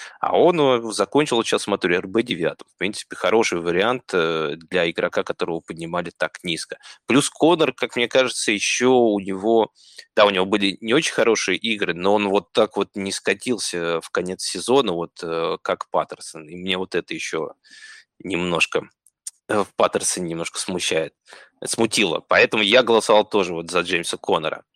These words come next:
А самое интересное, что у нас, э, в, э, патронах, э, очень сильно здесь разде-, разделились мнения. А, за Марка Эндрюса не проголосовал никто. <laughs> А за Джо Миксона двадцать один процент, за Мэтью Стаффорда тринадцать, а вот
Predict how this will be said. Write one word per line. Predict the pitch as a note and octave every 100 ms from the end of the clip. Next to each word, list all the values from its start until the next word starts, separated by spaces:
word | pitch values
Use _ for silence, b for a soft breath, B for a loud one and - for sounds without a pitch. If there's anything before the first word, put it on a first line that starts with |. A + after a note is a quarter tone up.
| B B B B B -
А | F2+ F#2+
самое | - D3 C#3
интересное, | C#3 D3 D3+ A#2+
что | - B2 A#2 G#2
у |
нас, | G2+ B2+ - G#2
э, |
в, | F#2+ G2 F#2+ -
э, | F#2 F2+ F2+ F2+ F2+ -
патронах, | F2+ B2 C3 D3+ A2 -
э, |
очень | F2+ F2 F2 F2 E2+ E2+ G2+ - G#2+ F#2 F2 F2+
сильно | - G2+ F#2
здесь | - F#2+ -
разде-, | F2+ F2 F2 E2 -
разделились | G#2 F#2 F2+ G2 F#2+ E2 F#2+
мнения. | F#2+ C#3+ C#3+ D2+ - B B B
А, | - E2
за | E2+ G#2
Марка | G#2+ A2 - G#2
Эндрюса | G2 F2 -
не | F2 D#2+
проголосовал | E2+ F2+ F2 G#2 F#2 F#2
никто. | F2 - - B2+ E3+ _ -
<laughs> | - - - B2 - C3 F3+ - -
А | - F#2+
за | G2 G#2+
Джо | G#2+ A#2+
Миксона | A2+ B2+ - G2+ F#2+
двадцать | F2 F#2 F2 -
один | F#2+ D#3
процент, | C3+ A#2 - G#2+ F#2+
за | G2 F#2+
Мэтью | G#2 F#2+ G2+
Стаффорда | G#2+ G2 E2+ F2
тринадцать, | - F2+ A2 D3+ - F3+ -
а | G2+
вот | G2+ F2